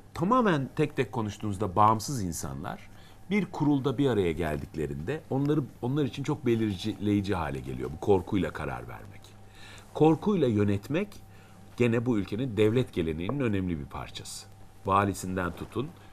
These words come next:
sultanına kadar, cumhurbaşkanlarından, e, başbakanlarına kadar,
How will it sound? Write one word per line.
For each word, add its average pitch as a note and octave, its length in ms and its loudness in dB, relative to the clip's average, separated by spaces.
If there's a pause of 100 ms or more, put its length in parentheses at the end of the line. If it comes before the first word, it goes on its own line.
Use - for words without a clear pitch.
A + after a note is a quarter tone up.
(220)
sultanına G#2 680 0
kadar, - 320 -10 (960)
cumhurbaşkanlarından, F2+ 1160 0 (520)
e, F2+ 140 -2
başbakanlarına C#2 800 -4
kadar, - 360 -8